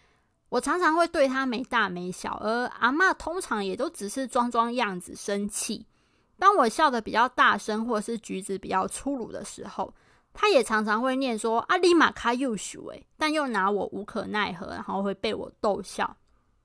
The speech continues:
我阿嬷的思想既古板又开明。我爸因为是独子，所以我妈的压力其实很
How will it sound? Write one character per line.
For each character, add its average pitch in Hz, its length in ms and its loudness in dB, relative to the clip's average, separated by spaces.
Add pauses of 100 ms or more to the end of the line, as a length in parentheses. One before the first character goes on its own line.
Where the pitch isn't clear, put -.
(960)
我 220 120 2
阿 277 160 8
嬷 370 160 4
的 254 120 2
思 269 260 -4
想 185 320 -6
既 214 500 -6
古 220 240 -8
板 - 300 -2
又 202 140 -2
开 185 360 -6
明。 - 320 -12 (460)
我 214 120 -2
爸 370 200 2
因 359 140 2
为 214 100 0
是 - 160 -4
独 190 360 -4
子， - 320 -8
所 190 160 0
以 247 120 2
我 202 200 -2
妈 208 200 -2
的 196 120 -4
压 185 260 -2
力 185 140 -6
其 - 180 -12
实 180 360 -10
很 185 340 -4